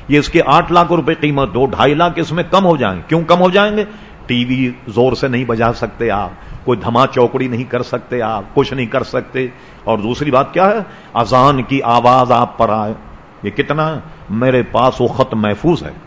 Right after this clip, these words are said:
آپ کو تعجب ہوگا سن کے، آپ تو ہمارے پڑوسی ہیں، ہمارے رفیق بھائی۔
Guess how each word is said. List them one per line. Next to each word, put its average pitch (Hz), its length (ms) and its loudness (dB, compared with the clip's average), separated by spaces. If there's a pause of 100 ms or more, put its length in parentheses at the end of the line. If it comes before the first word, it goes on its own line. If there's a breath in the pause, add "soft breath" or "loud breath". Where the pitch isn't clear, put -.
(180)
آپ 104 200 -2
کو 110 180 -4
تعجب 113 320 -4
ہوگا 107 200 -4
سن 113 260 -8
کے، 101 80 -4
آپ 104 200 -2
تو 107 60 -2
ہمارے 110 220 -2
پڑوسی 110 400 -4
ہیں، 135 80 -4
ہمارے 92 240 -8
رفیق 107 240 -6
بھائی۔ 113 180 -4